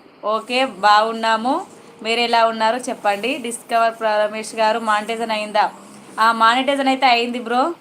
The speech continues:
మీ దయ వల్లనైతే మానిటైజేషన్ అయితే అయింది. ఇంకా నేను ఈ డబ్బులకే రీచ్ కావాలని చూస్తున్నా. డబ్బులు రావాలి, మీరు ఎక్కువ వీడియోస్ షేర్ చేస్తూ ఉండాలి. ఓకేనా?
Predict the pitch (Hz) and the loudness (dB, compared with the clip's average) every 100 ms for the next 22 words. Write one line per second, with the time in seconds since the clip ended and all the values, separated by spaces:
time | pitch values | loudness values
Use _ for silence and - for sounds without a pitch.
0 | - _ _ _ - _ 208 220 233 226 | -18 _ _ _ -20 _ -8 -4 2 4
1 | 226 233 233 233 247 226 214 214 220 226 | 4 4 0 -4 -2 -2 -2 -4 -6 -6
2 | 220 226 214 214 214 247 330 - - - | -2 -2 -2 -4 -8 -8 -10 -16 -20 -18
3 | 208 202 233 240 233 220 220 220 202 196 | -10 0 2 2 -2 -4 -2 -2 -2 -4
4 | 220 226 233 233 240 220 220 240 214 208 | -4 -4 -2 -2 -2 -4 -8 -2 0 2
5 | 214 214 226 208 - 214 208 226 269 247 | 0 -2 -6 -8 -10 -10 -4 -4 -4 -8
6 | - - - - 202 202 220 226 214 208 | -20 -20 -20 -6 -4 -4 -2 0 4 4
7 | 208 208 226 220 214 208 - 220 208 214 | 4 4 0 -6 -8 -6 -2 -2 -2 -8
8 | 220 233 208 208 233 - 208 208 202 214 | -6 -6 -4 -6 -8 -10 -6 0 0 0
9 | 277 - - - - - - 208 208 220 | -6 -10 -20 -20 -20 -20 -10 -8 -4 -4
10 | 220 277 | -2 -4